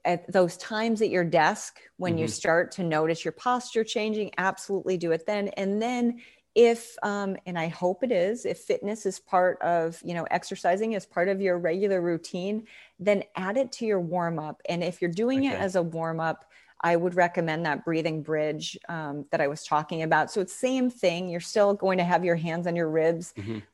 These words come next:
Speaker 1: um, in that position. It's just that you're supine, so you're on your back, and you're going to start with that exhale that we started with, where you're setting the foundation. So you exhale, you'll feel your core engage, and then you use your glutes to, um,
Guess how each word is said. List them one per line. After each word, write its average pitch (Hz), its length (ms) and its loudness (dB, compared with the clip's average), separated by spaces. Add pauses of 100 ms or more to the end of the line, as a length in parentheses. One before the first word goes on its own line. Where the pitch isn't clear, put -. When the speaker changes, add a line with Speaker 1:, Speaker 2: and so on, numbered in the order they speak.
Speaker 1:
um, 175 340 0
in 175 160 0
that - 180 2
position. 226 400 0
It's 180 220 -2
just 180 320 4
that 170 340 6
you're 175 180 0
supine, 170 600 -2
so 170 140 -6
you're 151 180 0
on 214 220 0
your 214 100 4
back, 156 440 2 (440)
and 165 400 2 (260)
you're 185 140 6
going 175 220 -2
to 165 60 -4
start 185 360 2
with 190 140 -2
that 175 280 2
exhale 165 760 0
that 156 120 2
we 165 80 0
started 160 380 2
with, 160 320 0
where 156 500 2
you're 160 140 -4
setting 175 340 0
the 165 80 -2
foundation. 170 640 0
So 175 120 -2
you 160 160 0 (100)
exhale, 185 580 4
you'll 156 140 2
feel 190 200 2
your 175 160 6
core 220 320 2
engage, 170 600 0 (320)
and 190 100 0
then 185 100 0
you 180 120 0
use 208 240 0
your 240 120 6
glutes 208 600 2 (320)
to, 180 500 2
um, 170 500 -6